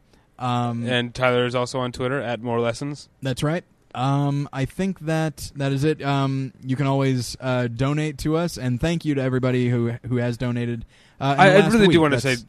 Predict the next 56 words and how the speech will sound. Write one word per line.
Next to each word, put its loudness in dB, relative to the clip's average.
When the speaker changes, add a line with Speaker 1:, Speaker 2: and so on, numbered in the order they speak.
Speaker 2:
say -2
thank -2
you -4
to -10
people, 0
Speaker 1:
Yeah. -4
Speaker 2:
you 0
know, 0
'cause -8
a -6
lot 4
of 2
podcasts 0
have -2
donate 0
buttons, -2
and -6
it, -8
it, -14
I -2
think -2
for -6
a -2
lot 0
of -4
people, -6
it -2
rarely 0
makes -8
a, -4
a -6
dent -4
in -8
their, 0
in -6
their -2
costs. -2
Speaker 1:
Right. 0
Speaker 2:
And 0
you 2
guys, 4
we've 2
had 2
the -6
donate 2
button 0
for 0
over 0
a -2
year 2
now, 0
I -4
think. 0
Speaker 1:
Yeah. -4
Speaker 2:
And, 2
um, 2